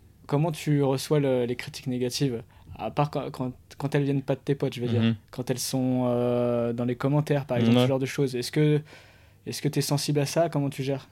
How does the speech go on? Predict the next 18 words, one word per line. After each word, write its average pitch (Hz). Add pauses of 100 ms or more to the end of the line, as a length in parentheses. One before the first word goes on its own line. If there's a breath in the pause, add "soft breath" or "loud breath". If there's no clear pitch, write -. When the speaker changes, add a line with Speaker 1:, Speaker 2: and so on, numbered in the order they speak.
(140)
Speaker 2:
Honnêtement, 104
pas 117
du 113
tout. 113 (260)
Speaker 1:
Ouais. 135 (360)
Speaker 2:
Pas 139
du 117
tout. 117
Et 120
je 107
vais 110
te 117
dire, 131
même 127
les 113
trucs, -
euh, 113 (360)
positifs, 131